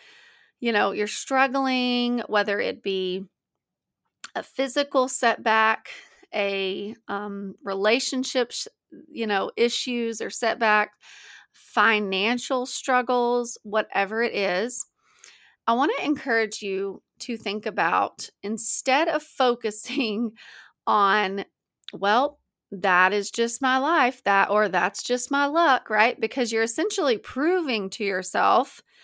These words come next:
what you thought to be true. Versus if you were to have the abundance mindset, right? And you're, you're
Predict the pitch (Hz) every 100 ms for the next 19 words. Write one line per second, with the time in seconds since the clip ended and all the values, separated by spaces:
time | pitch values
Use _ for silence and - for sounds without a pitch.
0 | - _ 240 - 226 220 - 220 226 -
1 | - - _ - 214 208 - 330 - -
2 | 240 - _ - _ - 208 208 277 370
3 | 403 - 220 196 196 196 - 208 226 226
4 | 220 220 226 214 196 196 196 196 196 -
5 | _ _ _ - 214 196 196 214 254 285
6 | 240 208 - 175 160 151 - - - 202
7 | 202 - 202 202 190 190 190 - 196 196
8 | 196